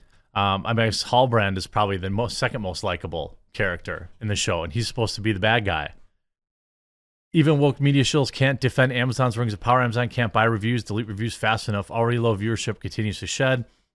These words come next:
It's so much more that desecrate, des-, than a desecration of Tolkien's work, uh, and lore breaking. Everything woke turns to junk."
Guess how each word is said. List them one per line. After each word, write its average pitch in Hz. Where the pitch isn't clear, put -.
It's -
so 135
much 120
more 120
that 95
desecrate, 104
des-, 98
than 107
a 98
desecration 110
of 85
Tolkien's 113
work, 135
uh, 98
and 110
lore 120
breaking. 92
Everything 120
woke 120
turns 120
to 101
junk." 107